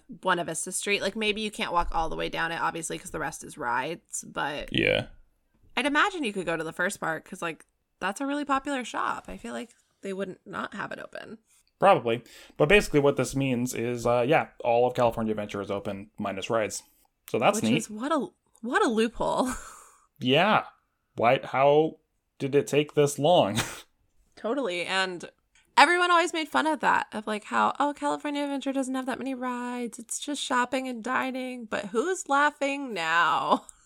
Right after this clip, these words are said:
Speaker 1: <laughs>
Speaker 2: Uh, I'm laughing now at the name Swan Reserve, because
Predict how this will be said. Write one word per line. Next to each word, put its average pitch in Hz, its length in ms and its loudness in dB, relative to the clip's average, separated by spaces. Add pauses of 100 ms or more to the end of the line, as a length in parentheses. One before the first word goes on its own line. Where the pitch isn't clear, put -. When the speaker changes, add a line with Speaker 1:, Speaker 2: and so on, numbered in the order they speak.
(200)
Speaker 1:
<laughs> - 60 -4 (1080)
Speaker 2:
Uh, 127 200 6
I'm 151 260 8
laughing 110 380 2
now 104 460 0 (180)
at 117 240 2
the 113 80 -4
name 113 320 0
Swan 131 380 0
Reserve, 101 520 -4 (380)
because 110 600 2